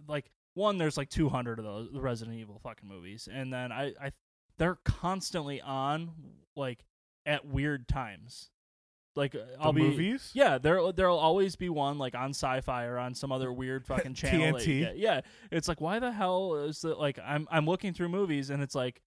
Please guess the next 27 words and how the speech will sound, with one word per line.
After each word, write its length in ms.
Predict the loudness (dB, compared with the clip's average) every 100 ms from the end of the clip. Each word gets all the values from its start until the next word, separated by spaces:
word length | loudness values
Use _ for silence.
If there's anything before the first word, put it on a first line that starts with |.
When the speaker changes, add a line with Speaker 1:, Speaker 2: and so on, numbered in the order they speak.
| _ _ -10
Speaker 1:
you 100 | 0
go 160 | 4 4
through 160 | 4
the 80 | 4
whole 140 | 4 2
guide, 300 | 4 2 2
and 80 | -4
it's 80 |
like, 180 | -6 -8 -4
I 200 | -2 0
know 240 | 2 0
for 160 | 0 -2
a 40 |
fact 360 | -2 -4 -4 -4
that 100 | -4
at 100 | -2
some 240 | -2 -2
point 220 | -2 -4 -4
there's 160 | -4
going 140 | -4 -4
to 60 |
be 60 | -4
a 120 | -2
Resident 420 | -4 -4 -8 -10 -10
Evil 260 | -10 -10
movie 320 | -12 -12 -14 -12
on 240 | -12